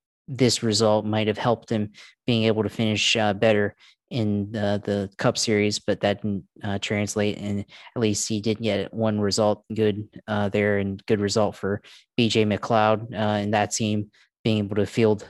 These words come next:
uh, a car and see it run competitively, uh, amongst, uh, the regulars in the Xfinity Series. So that should give that team or that organization a lot of confidence, uh, and the rest of the year that they can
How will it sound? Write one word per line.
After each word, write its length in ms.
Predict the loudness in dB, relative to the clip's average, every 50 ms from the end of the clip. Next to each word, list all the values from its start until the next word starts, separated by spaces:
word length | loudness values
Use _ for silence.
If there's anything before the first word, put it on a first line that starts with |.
| -14 -8
uh, 320 | -4 -2 -2 0 -2 -2 -4
a 100 | -4 -6
car 520 | -2 0 2 4 4 4 4 2 0 -4 -8
and 260 | -8 -6 -4 -2 0
see 200 | 0 0 2 2
it 60 | 0
run 300 | 2 2 2 2 2 0
competitively, 800 | -4 -4 0 0 2 2 2 2 0 -4 -2 -2 -2 -2 -2 -4 -6 _ -20 _ _ _ _ _
uh, 280 | -10 -8 -6 -6 -6 -6 -4
amongst, 640 | -4 -2 0 0 0 0 -2 -2 -2 -4 -2 -2 -2
uh, 280 | -2 -2 -2 -2 -4 -6 -8 -14 _ _ _ _
the 120 | -4 0
regulars 640 | 2 2 2 4 2 2 2 4 2 2 2 0
in 60 | -2 -2
the 120 | -2 -2
Xfinity 480 | -2 -2 -2 -2 -2 -2 -2 -2 -2 -2
Series. 380 | -2 -2 0 0 0 0 -2
So 240 | -2 -2 -2 -4 -6 -8 -16 -20 -20 _ _
that 140 | 0 0 0
should 240 | 0 0 -4 -6 -2
give 200 | 0 0 0 2
that 200 | 2 2 2 0
team 360 | -2 -2 -2 -2 -2 -4 -6 -10 -20 _ _ _ -4
or 100 | 0 2
that 140 | 2 4 4
organization 680 | 4 2 2 0 0 0 0 2 2 0 0 -2 -2 -2
a 60 | 0
lot 200 | 2 2 2 2
of 140 | 0 -2 -2
confidence, 680 | -2 0 0 0 -2 -4 -4 -4 -4 -4 -4 -4 -4
uh, 200 | -2 -2 -2 -2 -4 -6 _ _ _ _ _ -10
and 360 | -8 -6 -4 -4 -4 -6 -6 -10 _ _
the 80 | 0
rest 240 | 2 2 2 0 -2
of 40 | -4
the 60 | -4
year 280 | -2 0 0 0 0 0
that 220 | 0 -2 -4 -2 -2
they 100 | -2 -2
can 200 | -2 -4 -6